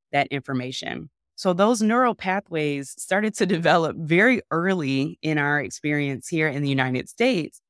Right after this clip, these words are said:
to stay alert and stay attentive, because it's really important to take a look both at the physiological, the psychological, and the contextual pieces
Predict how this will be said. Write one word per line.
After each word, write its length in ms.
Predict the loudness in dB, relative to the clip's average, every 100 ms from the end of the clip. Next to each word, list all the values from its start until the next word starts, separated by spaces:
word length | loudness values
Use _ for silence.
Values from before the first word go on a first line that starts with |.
| _
to 400 | -4 0 0 -2 -4
stay 320 | -6 2 2
alert 380 | 4 4 4 2
and 100 | -2
stay 160 | 0
attentive, 580 | 0 0 -4 -2 0 -2 -4
because 380 | -6 -4 0 -2 -2
it's 160 | -2
really 160 | 2 2
important 460 | 2 0 -2 -2
to 100 | -4
take 260 | -6 -6 -4
a 60 | -2
look 260 | 2 0 0
both 300 | -2 0 -2 -4
at 340 | -4 -2 -2 -4
the 240 | -8 -6
physiological, 920 | -4 -2 -2 -2 -2 0 -2 -6 -6 -4
the 100 | -2
psychological, 800 | -2 -2 -2 -4 -4 -6 -2 -2
and 180 | -2
the 160 | -2 -4
contextual 840 | -6 -10 -10 -6 -4 -4 -4 -4 -6
pieces 540 | -8 -8 -6 -6 -6